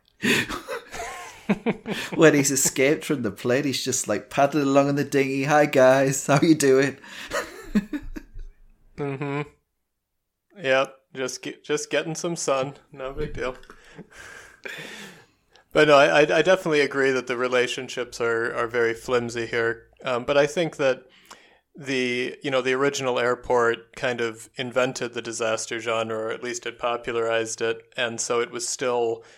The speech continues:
Speaker 2: not quite fully, um, what it would become. And now by Airport seventy-seven, we're well in the, um, era where the disaster film is just an excuse for Hollywood actors to come together and get a paycheck.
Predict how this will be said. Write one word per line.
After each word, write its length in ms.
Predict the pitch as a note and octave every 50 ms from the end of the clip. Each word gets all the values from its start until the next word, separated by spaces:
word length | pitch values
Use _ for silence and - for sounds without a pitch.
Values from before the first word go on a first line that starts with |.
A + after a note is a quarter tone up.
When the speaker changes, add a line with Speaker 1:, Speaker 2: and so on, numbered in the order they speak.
| _ _ _ _ _ _ _ -
Speaker 2:
not 340 | C#3 C3 B2+ B2 A#2+ -
quite 520 | - - - C3 B2 A#2+ A#2 A#2 A#2 _ -
fully, 720 | - - - C#3 B2+ B2 A#2+ A#2 A#2 A#2 A#2 - - _ _ _ _ _ _ - B2+
um, 420 | B2 A#2 A2+ A2 A2 A2 A2+ - -
what 160 | C3+ C3 A#2+
it 80 | B2 A#2+
would 160 | B2 A#2 A#2
become. 600 | A2 A#2 A2 - - - A#2+ B2+ C#3+ F3 G3 G3 - - - - _ _ -
And 200 | C3+ C3 B2+ C3
now 260 | C#3 D3 C#3+ C#3+ C#3
by 220 | C#3 B2+ A#2 B2
Airport 400 | C#3 B2+ B2+ B2+ - C3 A#2+ A2+
seventy-seven, 880 | - - B2 A#2 A#2 A2+ A2+ - - - C#3 C3+ B2 B2+ A#2+ A#2 A#2 A#2
we're 160 | A#2 A#2 A2+
well 380 | A#2 A#2 B2 C3 B2+ B2 A#2+ A#2+
in 180 | A#2 A2+ A#2 A2+
the, 400 | A#2 A2+ A2+ A2+ A2+ A2+ A2 A2 _ _ _ _ _ _ _ _ _ -
um, 320 | B2 A#2 A#2 A2+ A2 A2+ A2+ -
era 360 | C#3 B2 A#2 A2+ A2+ A2 A2
where 500 | A2 A2+ A2 A2 A2 A2 G#2+ A2 - - _ _ _ _ _ _ _ _ -
the 200 | B2+ B2 B2+ A#2
disaster 580 | A#2+ A#2+ A2+ C3 B2 A#2 A2+ - - - A#2+ A2+
film 340 | - - A#2+ A#2 A2+ A2+
is 140 | A2 G#2+ -
just 300 | - A#2+ A2+ - - -
an 40 | A#2
excuse 500 | A2+ A2 - - - A#2+ A2+ A2+ A2 -
for 420 | - - A#2 A2 A2 A2 A2 A2 - _ _ _ _ _ _ _ _ _ _ _ -
Hollywood 400 | - - B2 A#2 A2+ A2+ A2+ A2+
actors 440 | A2 A2 A2 A2 - A#2+ A#2 A2+ -
to 80 | - A#2
come 220 | - C3 A#2 A2+
together 380 | A#2 A2+ A#2 A2+ A2 A2 A2+ A2
and 100 | A2 A2+
get 100 | A2 A2+
a 40 |
paycheck. 680 | A2 - - A#2 A2+ A2+ - D3+ D3 D#3 D3+ - -